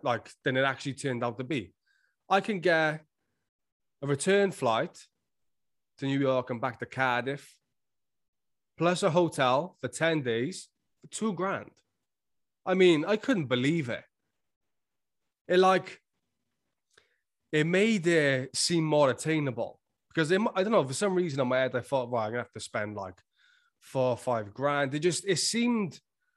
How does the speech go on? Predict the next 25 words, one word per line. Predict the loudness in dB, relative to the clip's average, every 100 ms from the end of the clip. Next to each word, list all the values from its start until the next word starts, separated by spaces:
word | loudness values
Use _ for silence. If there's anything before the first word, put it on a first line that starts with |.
| _ _ -4
quite | 2 2 0
far | -8 0 2 4 4 2 0 _ _
out | 2 2
of | 0 -2
reach. | -4 -4 -8 -14 -14 _ _ _ _ _ _ _ _ _ _ _ _ _ -4
And | -2
I | -2
started | 0 2 2 0
looking | -2 -4 -2
up | -2 -2
and | -6 -6 -10 _ _ _ _ _ _ _
got | -2 -2
some | 0 -2
really | -2
cool | -4 -4 -4
deals | 0 -2 -2
on | -4
there. | -4
Like, | -6 -8 _ _ _ _ _ -10
it |
was, | -6 -4
like, | -4 -8 -16 -10
a | -8
hotel, | -4 -4 -2 -4 -2
like, | -2